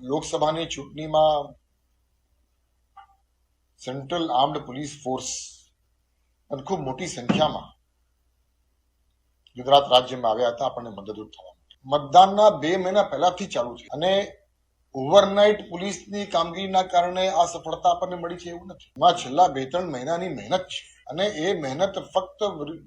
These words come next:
વરિષ્ઠ પોલીસ અધિકારીઓ નથી. ગુજરાત પોલીસના દરેક પોલીસ અધિકારી, દરેક પોલીસ કર્મચારી, ઠેઠ કોન્સ્ટેબલ સુધી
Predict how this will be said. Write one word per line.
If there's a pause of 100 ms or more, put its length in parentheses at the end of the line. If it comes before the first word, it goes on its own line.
(320)
વરિષ્ઠ
પોલીસ
અધિકારીઓ
નથી.
ગુજરાત
પોલીસના
દરેક
પોલીસ
અધિકારી,
દરેક
પોલીસ
કર્મચારી,
ઠેઠ (140)
કોન્સ્ટેબલ
સુધી